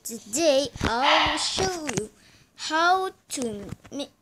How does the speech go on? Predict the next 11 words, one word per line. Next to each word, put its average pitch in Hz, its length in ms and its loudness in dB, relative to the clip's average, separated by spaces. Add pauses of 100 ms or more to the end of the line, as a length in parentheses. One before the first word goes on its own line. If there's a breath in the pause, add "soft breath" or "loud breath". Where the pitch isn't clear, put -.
(120)
how 339 240 -2
to 277 160 -14
spawn 311 720 -2
with 269 180 -2
a 262 60 0
boss 226 440 -2
in 240 200 -2
Minecraft 226 500 -8
Pocket - 220 -16 (100)
Edition. - 260 -20 (560 soft breath)
So, - 160 -20